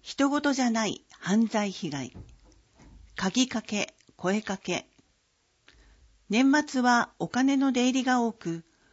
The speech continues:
凶悪犯罪が起こりやすいと言われます。短時間の外出でも必ず施錠を。また、身に覚えのないお金の請求は必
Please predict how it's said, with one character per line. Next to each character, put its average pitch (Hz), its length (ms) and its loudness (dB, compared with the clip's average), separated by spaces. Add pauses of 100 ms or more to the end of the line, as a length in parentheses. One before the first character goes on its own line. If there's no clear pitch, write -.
(200)
凶 285 280 6
悪 302 220 2
犯 262 240 4
罪 185 220 -2
が 143 240 0 (140)
起 165 80 -8
こ 247 160 2
り 277 120 2
や 277 120 2
す 294 160 -8
い 285 100 -4
と - 360 -4
言 156 120 -6
わ 185 100 -2
れ 180 120 -2
ま 156 160 -4
す。 - 300 -20 (1800)
短 277 200 6
時 311 120 -2
間 294 220 4
の 220 80 2
外 208 220 2
出 - 180 -10
で 208 100 -2
も 160 240 -6 (320)
必 170 140 -10 (280)
ず 262 140 -8
施 208 200 -6
錠 208 300 -2
を。 185 260 -4 (880)
ま 185 120 0
た、 196 300 -2 (420)
身 202 120 4
に 269 160 8
覚 226 280 2
え 285 40 2
の 269 140 2
な 269 160 4
い - 200 -4
お - 80 -10
金 233 260 2
の 254 100 2
請 254 240 -2
求 240 240 0
は 208 260 0 (460)
必 202 140 -2